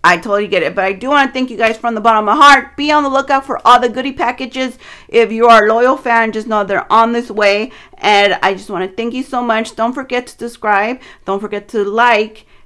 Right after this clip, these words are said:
And don't forget to hit the notification bell if you're on YouTube. If you're on Spotify and or Anchor, don't forget to share, share, share. I will see you guys in the next episode. And remember,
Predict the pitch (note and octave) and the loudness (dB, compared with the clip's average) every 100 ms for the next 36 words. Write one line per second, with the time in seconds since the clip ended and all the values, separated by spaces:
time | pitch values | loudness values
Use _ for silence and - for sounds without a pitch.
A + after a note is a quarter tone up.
0 | _ - G3+ G3+ G#3 A3+ A#3+ A#3+ A#3+ C4+ | _ -4 0 0 -2 -2 -2 -2 -2 -4
1 | B3 B3 B3 B3 C4+ E4 C4 A3 - A3 | -2 -2 -2 -2 -2 0 4 4 4 0
2 | A3+ G#3+ G#3 D4+ - C#4+ A#3+ - A#3+ A3+ | 2 0 0 -4 -4 -6 -6 -2 -2 0
3 | A#3+ B3 - C4 C#4 C#4+ C4+ A#3+ A3+ - | 0 0 2 2 4 2 2 2 2 0
4 | A3+ A#3 - A3+ - - D4 F4 A#3+ A#3+ | 0 0 0 0 0 -2 -2 -2 0 0
5 | A#3 A#3+ A#3+ A#3+ A3 B3 A3+ A#3 A#3 G#3+ | -2 -4 -6 -6 -10 -4 -4 -4 -6 -6
6 | G#3+ D#4+ E4 F4 - - - - A3 B3 | 0 2 2 0 -12 -20 -10 0 2 2
7 | A3+ A#3 - A3+ G3+ C4+ D4 G3 G#3 - | -2 -8 -8 -10 -8 -8 -4 -4 -6 -12
8 | - - G#3+ G3+ F#3+ G3 G3 F#3 - - | -16 -8 -4 -4 -2 0 0 -2 -4 -2
9 | - F4+ - G#3+ G#3 - G3+ G#3 A3 D4+ | -2 -6 0 0 0 -2 -2 -2 -4 -2
10 | B3+ F#3 G#3+ | 0 0 -2